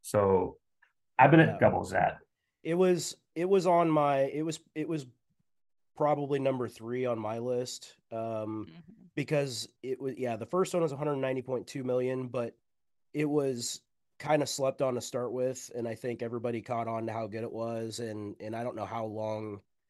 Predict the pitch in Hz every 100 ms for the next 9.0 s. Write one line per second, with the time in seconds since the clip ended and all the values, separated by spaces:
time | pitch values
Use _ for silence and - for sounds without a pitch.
0 | _ 110 104 113 107 104 101 117 110 107
1 | 107 104 98 95 110 104 98 - 110 107
2 | 107 107 110 - _ _ _ - 101 98
3 | 92 85 104 107 131 143 110 110 107 104
4 | 98 101 92 95 95 101 98 113 101 104
5 | 117 107 104 104 101 - 104 - _ _
6 | _ _ _ - 151 180 170 160 160 214
7 | 220 156 135 110 98 95 104 104 - -
8 | 104 98 104 95 98 95 101 95 92 90